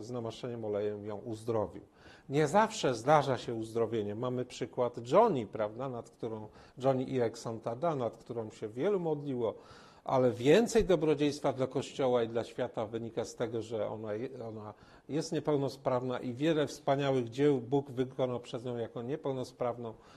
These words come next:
niż gdyby ją uzdrowił. Także pamiętajmy, o tym też będziemy mówić, czy zawsze jest to wolą Bożą, żeby było uzdrowienie.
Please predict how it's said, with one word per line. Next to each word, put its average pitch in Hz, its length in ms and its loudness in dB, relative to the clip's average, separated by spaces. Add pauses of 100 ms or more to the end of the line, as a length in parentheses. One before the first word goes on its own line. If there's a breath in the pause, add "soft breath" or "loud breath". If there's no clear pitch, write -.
(160 loud breath)
niż 127 200 -2
gdyby 120 360 0
ją 113 180 0
uzdrowił. 107 640 -10 (240)
Także 165 340 0 (520)
pamiętajmy, 202 640 2 (400 loud breath)
o 160 160 2
tym 185 160 4
też 170 220 4
będziemy 160 400 2
mówić, 156 380 -2
czy 156 120 0
zawsze 190 680 2
jest 147 440 -2
to 160 120 2
wolą 143 320 0
Bożą, 139 340 0
żeby 123 280 -6
było 120 200 -4
uzdrowienie. 110 600 -4